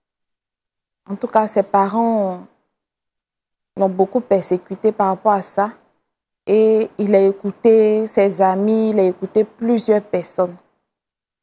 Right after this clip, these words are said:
Et c'est ainsi que mon mari, qui était un homme vraiment exemplaire, a commencé à découcher. Et quand, euh, cette situation s'est présentée à moi,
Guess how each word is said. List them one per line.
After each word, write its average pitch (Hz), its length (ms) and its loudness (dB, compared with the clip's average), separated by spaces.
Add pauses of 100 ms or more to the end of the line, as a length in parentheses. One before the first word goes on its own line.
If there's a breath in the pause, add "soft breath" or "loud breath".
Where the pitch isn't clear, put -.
(220)
Et 220 140 0
c'est 202 260 -2
ainsi 190 240 -2
que 233 80 0
mon 208 220 2
mari, 202 400 0
qui 202 80 0
était 196 160 -2
un 220 180 0
homme 214 220 -2
vraiment 196 460 -2
exemplaire, 185 800 0 (800)
a 190 120 -2
commencé 190 400 -2
à 214 100 2
découcher. 185 680 -6 (2250)
Et 233 180 0
quand, 254 380 0
euh, 208 460 4
cette 262 240 2
situation 202 440 0
s'est 208 140 0
présentée 185 480 -2
à 202 140 2
moi, 196 380 -2